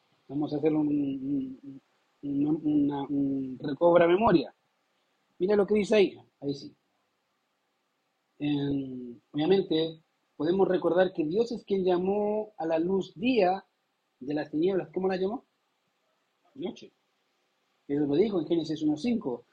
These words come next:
De hecho, de igual manera fue Dios quien llamó a la expansión cielos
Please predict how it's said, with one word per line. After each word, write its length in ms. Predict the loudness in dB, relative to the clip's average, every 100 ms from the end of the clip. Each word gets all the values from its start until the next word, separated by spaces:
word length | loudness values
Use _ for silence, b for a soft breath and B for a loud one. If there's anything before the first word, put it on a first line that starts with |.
| _
De 140 | 2 2
hecho, 400 | 4 2 2 -6
de 120 | -2 2
igual 200 | 2 0
manera 320 | -2 0 -2
fue 180 | -2 -4
Dios 300 | -2 -2 -4
quien 180 | -6 -2
llamó 300 | -2 -2 -2
a 60 |
la 80 | -2
expansión 600 | -2 -4 -6 -4 -6 -6
cielos 600 | -6 -4 -2 0 0 -4